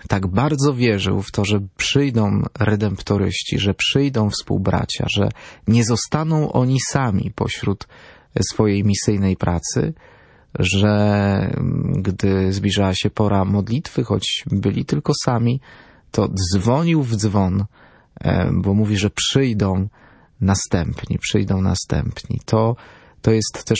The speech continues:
przejaw takiej wiary i ufności, i perspektywiczności. My nieraz zwijamy różne rzeczy, bo nie widzimy tej perspektywy przyjścia kolejnych. I do zgromadzenia, i do różnych dzieł, i tak dalej. Natomiast, e, właśnie,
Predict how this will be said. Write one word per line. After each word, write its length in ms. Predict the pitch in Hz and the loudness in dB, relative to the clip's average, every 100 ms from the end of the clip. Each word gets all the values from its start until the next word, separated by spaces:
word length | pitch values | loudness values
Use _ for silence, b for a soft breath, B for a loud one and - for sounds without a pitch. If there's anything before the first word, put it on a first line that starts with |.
| - | 0
przejaw 400 | - 113 110 - | 0 0 0 -2
takiej 380 | 107 - 104 | -2 0 0
wiary 520 | 95 98 139 160 170 - | 2 2 2 2 0 -2
i 160 | - | -2
ufności, 680 | - 139 160 131 - - - | -2 -2 0 0 -2 -4 -4
i 60 | - | -2
perspektywiczności. 1400 | 127 127 - 135 - 127 123 - 160 120 - - - | -2 -2 -2 -4 -2 -2 -2 -2 0 0 -2 -8 -4
My 160 | - 107 | 0 2
nieraz 240 | 113 113 110 104 110 | 2 2 0 2 2
zwijamy 540 | 117 139 180 190 131 | 2 2 2 2 2
różne 320 | 107 101 104 98 | 2 0 2 2
rzeczy, 280 | 107 - | 2 0
bo 140 | 110 117 | 0 2
nie 120 | 123 | 2
widzimy 460 | 139 208 190 170 160 | 0 0 2 2 0
tej 180 | 135 | -2
perspektywy 720 | 127 120 - 117 - 139 120 117 B B | 0 -2 -2 -4 0 -2 0 -4 B B
przyjścia 520 | - - 143 - - | -2 0 0 0 -2
kolejnych. 800 | - 127 120 98 82 - - - b b b b b b b b | 0 2 4 2 0 -6 -10 -20 b b b b b b b b
I 120 | 110 | 0
do 100 | 110 | 2
zgromadzenia, 1040 | 101 107 117 120 104 113 110 104 101 98 | 0 0 2 2 2 2 2 2 0 0
i 160 | - 110 | -2 0
do 100 | 120 | 0
różnych 440 | 120 110 127 101 | 0 0 0 -2
dzieł, 460 | 101 110 107 107 107 | 0 2 2 2 0
i 100 | - | -2
tak 220 | 113 107 | -2 0
dalej. 460 | 104 92 82 82 - B B B B B - | 0 0 -2 -6 -10 B B B B B -2
Natomiast, 680 | 98 139 143 135 - - | 0 0 0 -2 -2 -2
e, 240 | 113 117 - | 2 2 0
właśnie, 640 | 98 127 147 - 147 139 | 0 2 2 0 0 0